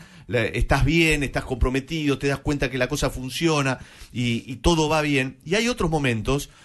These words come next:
donde el contexto, el entrenador, tal vez tus compañeros, tal vez no hay química entre los compañeros,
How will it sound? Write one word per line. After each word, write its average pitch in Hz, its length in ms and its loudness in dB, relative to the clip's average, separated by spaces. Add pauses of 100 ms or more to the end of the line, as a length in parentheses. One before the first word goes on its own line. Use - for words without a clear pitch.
(140)
donde 127 220 0
el 113 80 0
contexto, 117 840 0
el 120 120 -4
entrenador, 117 720 0 (180)
tal 143 120 0
vez 190 100 0
tus - 120 2
compañeros, 127 640 0
tal 180 120 0
vez 240 60 -4
no 165 60 0
hay 139 80 0
química 135 300 -2
entre 117 180 -2
los 110 120 0
compañeros, 123 840 2